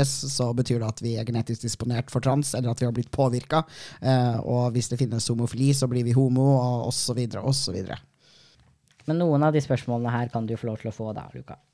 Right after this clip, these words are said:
Speaker 1: Takk.
Speaker 2: Da kan vi jo begynne med, i arbeidslivet fungerer du i mannsrolle, kvinnerolle, eller veksler mellom manns- og kvinnerolle?
Speaker 1: Mannsrolle.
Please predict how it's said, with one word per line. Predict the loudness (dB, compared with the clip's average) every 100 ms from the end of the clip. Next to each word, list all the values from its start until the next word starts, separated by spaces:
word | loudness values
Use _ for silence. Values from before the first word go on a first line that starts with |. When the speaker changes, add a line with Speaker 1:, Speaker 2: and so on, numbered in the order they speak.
| -20 0
Speaker 1:
Takk. | 0 0 -6 -14 -20 _ _ _ _ _ _ _ _ _ _
Speaker 2:
Da | -4
kan | -2 2
vi | 4
jo | 4 6 6
begynne | 6 6 2 2
med, | 4 4 2 -2
i | 0
arbeidslivet | 4 4 4 0 0 0 2 2 2
fungerer | -4 0 2 2 0
du | 0 0
i | 0 -2 -4 -10 _
mannsrolle, | -4 -4 -4 -2 -2 -2 -8 _ _ -2
kvinnerolle, | 0 2 0 -2 -6 _ _
eller | -6 -2
veksler | -4 -4 -2 0
mellom | 0 0 -2
manns- | -4 -6 -8
og | -6
kvinnerolle? | -4 -4 -8 -10 -10 _ _ _ _ _ -20 _ _ _ _ -20 _ _ _ _
Speaker 1:
Mannsrolle. | 4 4 2 -2 0 0